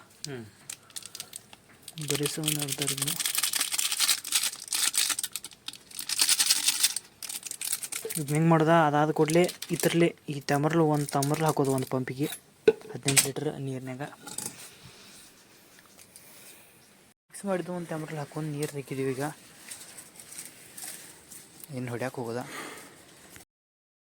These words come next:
Speaker 2: ಇದ ಬುರೆ ಯಾ-, ಈ ಸಿಂಬಿ ಅಕ್ಕಿನ ಬುರೆ ಹಚ್ಚ ಬರ್ತೈತಿ. ಬು-, ಸಿಂಬೆ ಅಕ್ಕಿನ ಇದನ್ನ ಒಂದ್ ಕಿಪೆ ಹೊಡ್ರಿ ನೀವ, ಅವಾಗ ಬುರೆ ಬರಂಗಿಲ್ಲ.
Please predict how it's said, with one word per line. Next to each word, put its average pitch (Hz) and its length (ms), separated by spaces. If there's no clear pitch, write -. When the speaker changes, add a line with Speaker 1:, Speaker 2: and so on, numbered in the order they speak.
Speaker 2:
ಇದ 151 220
ಬುರೆ 143 300
ಯಾ-, 135 200
ಈ 147 100
ಸಿಂಬಿ 156 340
ಅಕ್ಕಿನ 165 380
ಬುರೆ 143 260
ಹಚ್ಚ 139 220
ಬರ್ತೈತಿ. 127 420
ಬು-, 127 200
ಸಿಂಬೆ 139 340
ಅಕ್ಕಿನ 151 460
ಇದನ್ನ 147 300
ಒಂದ್ 131 240
ಕಿಪೆ 131 220
ಹೊಡ್ರಿ 123 400
ನೀವ, 120 200
ಅವಾಗ 123 240
ಬುರೆ 135 240
ಬರಂಗಿಲ್ಲ. 127 460